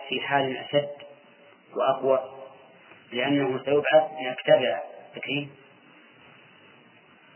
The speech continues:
ها؟ لا، لا، مش بالتالي بالتفسير. لأنه إذا بعث فإنه يكون في حال أقوى،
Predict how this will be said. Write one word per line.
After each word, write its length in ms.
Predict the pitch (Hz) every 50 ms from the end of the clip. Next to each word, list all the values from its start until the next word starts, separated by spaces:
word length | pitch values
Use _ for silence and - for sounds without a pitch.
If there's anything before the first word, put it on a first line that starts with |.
| - - -
ها؟ 240 | 127 151 175 - - - - - - - - - - - - _ - - _ _ - - _ - - - - - - - - - - - - - - - -
لا، 200 | - - 147 147
لا، 140 | 151 156 151
مش 100 | 147 135 - - 135
بالتالي 280 | 117 - - - 147 139
بالتفسير. 560 | 127 - - - - - - 160 147 - - - - _ _ - _ - - - - - _ - - - _ - - - - - - _ - - -
لأنه 680 | 135 143 143 147 147 135 131 139 165 165 151 156 160 165
إذا 200 | 143 143 151 147
بعث 260 | 165 170 170 175 180 - - - - - - - - - - - - - - - - - - - - - - - - - - - - - - - - - - - - - - - - - - - - - - - - - - - - - -
فإنه 300 | 143 143 147 147 143 143
يكون 340 | 143 139 147 151 151 139 131
في 80 | 135 -
حال 320 | - 143 147 147 143 -
أقوى، 380 | 151 151 - 123 101 - -